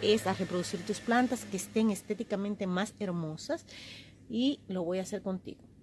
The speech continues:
Así que quédate, de verdad que sí. Es, eh,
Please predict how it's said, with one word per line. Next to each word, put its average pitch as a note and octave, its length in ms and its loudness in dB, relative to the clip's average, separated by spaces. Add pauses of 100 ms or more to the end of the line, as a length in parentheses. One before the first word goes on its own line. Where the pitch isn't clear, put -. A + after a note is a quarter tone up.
(100)
Así - 160 -20
que D#3+ 140 -8
quédate, F3+ 500 -6
de F3 100 -2
verdad F3 300 -6
que F#3+ 100 -8
sí. C4 400 -2
Es, F#3 460 -2 (720)
eh, E3+ 420 -2